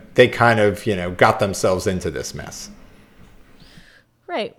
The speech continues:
Speaker 2: which I think actually is part of the underlying premise of a country like the United Kingdom feeling that they can take property from people. Again, different because they,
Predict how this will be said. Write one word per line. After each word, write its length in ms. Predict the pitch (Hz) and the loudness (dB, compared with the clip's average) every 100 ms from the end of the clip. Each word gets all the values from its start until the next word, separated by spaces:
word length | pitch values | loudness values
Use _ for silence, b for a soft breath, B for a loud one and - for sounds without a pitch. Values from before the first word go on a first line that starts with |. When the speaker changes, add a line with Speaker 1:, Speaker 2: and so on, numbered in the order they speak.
| - | -16
Speaker 2:
which 320 | 247 349 392 | -6 -4 0
I 140 | 403 | -2
think 200 | 381 427 | -2 -4
actually 400 | 370 392 330 294 | -4 -4 -6 -6
is 140 | 277 277 | -6 -6
part 260 | - 269 | -4 -4
of 120 | 254 | -4
the 120 | 214 196 | -6 -6
underlying 540 | 214 220 190 170 175 | -4 -4 -4 -6 -8
premise 540 | - 226 220 190 - - | -8 -6 -6 -6 -10 -6
of 280 | 175 175 156 | -4 -4 -8
a 580 | - 175 165 156 123 - | -6 -4 -4 -4 -8 -12
country 360 | - 196 185 185 | -8 -6 -4 -4
like 200 | 165 160 | -4 -4
the 80 | 170 | -6
United 380 | 175 151 151 - | -6 -6 -8 -8
Kingdom 600 | 190 226 170 143 139 156 | -6 -4 -4 -6 -10 -14
feeling 560 | - - 170 156 151 | -16 -8 -6 -4 -6
that 160 | 151 151 | -8 -8
they 120 | 143 | -8
can 280 | 143 170 147 | -10 -12 -14
take 400 | - 156 143 - | -10 -10 -10 -10
property 440 | - 226 226 180 | -4 -4 -4 -8
from 200 | 165 139 | -10 -12
people. 400 | 143 147 143 127 - | -12 -12 -12 -14 -10
Again, 440 | 214 254 247 156 | -4 -2 -2 -4
different 380 | 160 254 - 175 | -4 -4 -4 -6
because 380 | 180 - 143 139 | -8 -8 -10 -8
they, 380 | 151 135 127 | -8 -6 -8